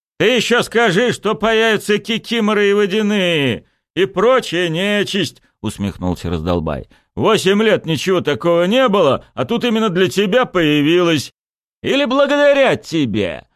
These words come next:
Он явно не желал униматься. "Может, это ты его вызвал своими песенками?" Я посмотрел на него с плохо скрываемым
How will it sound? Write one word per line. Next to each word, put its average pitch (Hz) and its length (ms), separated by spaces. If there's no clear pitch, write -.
Он 98 180
явно 104 340
не 107 160
желал 80 400
униматься. 71 680
"Может, 143 360
это 180 260
ты 294 360
его 247 260
вызвал 127 600
своими 113 560
песенками?" 85 1120
Я 101 140
посмотрел 92 540
на 87 60
него 85 220
с - 60
плохо 82 300
скрываемым 76 720